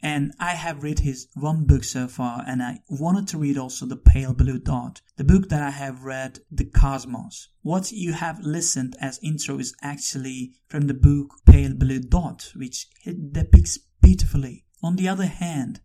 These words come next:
Cosmos is an amazing book, and you will see the connection between the book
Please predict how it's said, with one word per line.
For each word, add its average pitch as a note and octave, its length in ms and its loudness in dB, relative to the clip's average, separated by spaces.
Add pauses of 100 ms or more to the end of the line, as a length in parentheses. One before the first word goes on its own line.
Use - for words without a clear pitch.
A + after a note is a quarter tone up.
Cosmos E3 580 0
is C3 140 -8
an C3 100 -4
amazing C3+ 480 -6
book, B2 300 -12
and D3 120 -4
you D3+ 120 -8
will E3+ 120 -10
see E3+ 240 -8
the D3+ 220 -4
connection C#3 600 -6
between C3 340 -4
the A#2+ 60 -10
book C#3+ 340 2